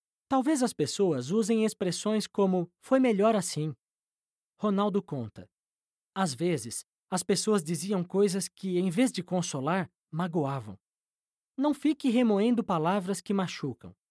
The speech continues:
A Bíblia dá um bom conselho quando diz para não levar a sério cada palavra que as pessoas dizem." Aprenda a verdade sobre o que acontece com os mortos. Ronaldo conta:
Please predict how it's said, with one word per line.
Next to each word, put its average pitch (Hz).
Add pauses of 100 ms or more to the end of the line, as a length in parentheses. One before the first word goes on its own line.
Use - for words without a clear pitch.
(360)
A 226
Bíblia 180
dá 165
um 196
bom 202
conselho 214
quando 202
diz 170
para 160
não 180
levar 170
a 151
sério 165
cada 214
palavra 165
que -
as 156
pessoas 156
dizem." 98 (1000)
Aprenda 233
a 214
verdade 165
sobre 180
o 175
que 220
acontece 214
com 214
os 196
mortos. 117 (800)
Ronaldo 233
conta: -